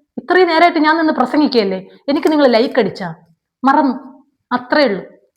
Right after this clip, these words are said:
അതാ പറഞ്ഞു വന്നത്, മുട്ട ചെന്ന് പാറയിലിടിച്ചാലും പാറ വന്ന് മുട്ടയിലിടിച്ചാലും ഓംലേറ്റ് ഉണ്ടാക്കണമെങ്കിൽ പാൻ ചൂടാവണം.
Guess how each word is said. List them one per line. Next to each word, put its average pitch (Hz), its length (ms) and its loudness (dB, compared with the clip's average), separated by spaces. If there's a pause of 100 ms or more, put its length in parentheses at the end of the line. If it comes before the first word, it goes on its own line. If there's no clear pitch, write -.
അതാ 269 140 2 (100)
പറഞ്ഞു 262 260 2
വന്നത്, 214 260 -2 (460)
മുട്ട - 200 2 (100)
ചെന്ന് 311 320 2
പാറയിലിടിച്ചാലും 240 760 0 (160)
പാറ 254 240 4 (120)
വന്ന് 277 180 2
മുട്ടയിലിടിച്ചാലും 208 720 -2 (320)
ഓംലേറ്റ് 359 440 2
ഉണ്ടാക്കണമെങ്കിൽ 208 580 -2 (240)
പാൻ 214 180 2 (120)
ചൂടാവണം. 175 460 -4